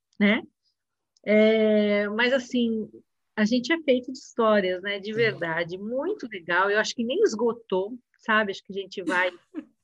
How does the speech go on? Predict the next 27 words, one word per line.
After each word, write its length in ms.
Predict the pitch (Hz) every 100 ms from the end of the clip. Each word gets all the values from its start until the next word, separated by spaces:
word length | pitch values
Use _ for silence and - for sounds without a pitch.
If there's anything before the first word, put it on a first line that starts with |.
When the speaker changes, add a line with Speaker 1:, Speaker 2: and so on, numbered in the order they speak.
| -
Speaker 1:
é, 640 | 185 185 185 165 165 165 - -
fazer, 460 | 196 180 151 190 185
não 240 | 226 415
outro 240 | 381 247 226
podcast, 560 | 208 208 - 202 208
mas 160 | 214 202
acho 160 | 202
que 80 | -
a 20 |
gente 160 | 196 208
precisa 220 | - 214
conversar 720 | 202 208 196 185 - 170 185 254
outras 440 | 196 185 185 170
vezes. 220 | 160 151 135 123
Speaker 2:
Tem. 140 | 135 _ _ -
Ô, 520 | 214 220 233 254 294 -
se 160 | -
tem. 420 | 214 151 143 143 139 - _ _
Speaker 1:
Porque 1300 | 180 175 170 _ 185 175 165 165 156 151 151 156 - - _ -
eu 180 | 175 190
tô 140 | 214
tentando 640 | 208 240 254 190 185 185
também 580 | 190 190 175 165 165 165
aí 220 | 160 160 160
colocar 480 | 175 160 160 - 165
o 140 | 165
meu, 480 | 156 156 151 147